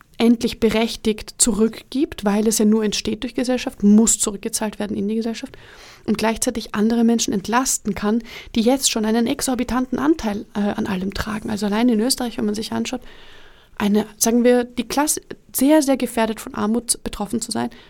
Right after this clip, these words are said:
alleinerziehende Mutter, arbeitet in Teilzeit, ab elftausend Euro netto, oder vielleicht ist es inflationsbedingt jetzt angepasst worden nach oben, aber zahlt man zwanzig Prozent Steuern. Und ich erbe einen zweistelligen Millionenbetrag und mir ist nicht zuzumuten, eine Steuer zu zahlen?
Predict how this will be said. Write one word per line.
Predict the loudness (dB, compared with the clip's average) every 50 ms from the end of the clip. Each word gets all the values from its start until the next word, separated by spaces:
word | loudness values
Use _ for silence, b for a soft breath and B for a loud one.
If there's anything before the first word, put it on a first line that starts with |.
| B B
alleinerziehende | 0 2 4 4 4 4 2 2 2 2 2 2 2 2
Mutter, | 0 0 -2 -4 -6 -6 B B B B B B B
arbeitet | B 0 2 2 2 0 0 0 0
in | -2 -2
Teilzeit, | -2 -2 -4 -4 -4 -6 -6 -6 -6 -8 B B B B B B B B
ab | -8 -6 -4
elftausend | -4 -4 -4 -2 0 0 2 2 2 0 0
Euro | 0 0 2 4
netto, | 4 2 2 0 0 0
oder | 0 0
vielleicht | -2 -4 -6 -6 -4 -4
ist | -4 -4 -4
es | -4 -2
inflationsbedingt | -2 -2 -4 -4 -4 -2 -4 -4 -4 -2 -2 -2 0 -2
jetzt | -4 -8 -4
angepasst | -2 -2 -2 -2 -2 -2 -4 -4 -4 -2
worden | -2 -2
nach | -2 -2
oben, | -2 0 2 2
aber | 2 2 -2 B B B B B B
zahlt | -6 -2 -2 -2 0 0
man | -2 0
zwanzig | 0 -2 0 0 0 0 0 -2 -4 -2 -2
Prozent | -4 -2 0 0 2 2 0 0
Steuern. | -2 -6 -6 -4 -4 -2 -2 -2 -4 -6 -8 -12 b b b b b b b b b b b b b b b b b b b
Und | 0 0 2
ich | 2 0 0 2 0
erbe | 0 2 4
einen | 4 4 4 2
zweistelligen | 0 0 0 0 0 0 -2 -2 -2 0 0 2 2 2
Millionenbetrag | 2 4 4 4 6 6 4 4 0 -4 -6 -4 -2 0 0 0 -2 -6 -10 b b b b b b b b b
und | b 2 6 6
mir | 6 6
ist | 6 6 4
nicht | 2 2 0 -4 -6
zuzumuten, | -2 -2 -2 -2 0 2 4 4 4 2 0 -2 -2 0 0
eine | 2 0 0 0
Steuer | -2 -2 -2 -2 -2 -2 -4
zu | -6 -4
zahlen? | -4 -4 -4 -4 -2 -2 -2